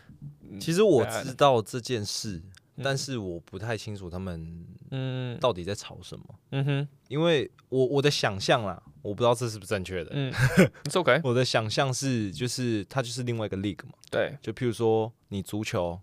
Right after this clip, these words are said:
Speaker 1: 你有，呃，Premier League。
Speaker 2: 对。
Speaker 1: 你有，呃，La Liga。
Speaker 2: 对，对，对。
Speaker 1: 对，那球员可以在这里面去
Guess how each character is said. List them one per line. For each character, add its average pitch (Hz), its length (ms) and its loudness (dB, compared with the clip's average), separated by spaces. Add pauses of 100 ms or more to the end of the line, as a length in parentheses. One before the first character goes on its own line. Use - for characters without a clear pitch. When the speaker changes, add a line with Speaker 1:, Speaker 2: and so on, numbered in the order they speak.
(180)
Speaker 1:
你 101 140 -8
有， 87 380 -6 (140)
呃， 78 640 -6
Premier 104 320 -4
League。 92 200 -8 (100)
Speaker 2:
对。 131 240 0 (380)
Speaker 1:
你 107 120 -4
有， 92 560 -2
呃， 85 480 -10
La 90 160 -2
Liga。 104 320 -6 (120)
Speaker 2:
对， 135 160 4
对， 131 140 -2
对。 131 260 -4
Speaker 1:
对， 135 160 0 (140)
那 185 100 0
球 143 240 2
员 139 140 4
可 151 140 2
以 120 80 4
在 123 120 2
这 123 200 0
里 90 160 -2
面 92 260 -4
去 92 500 -4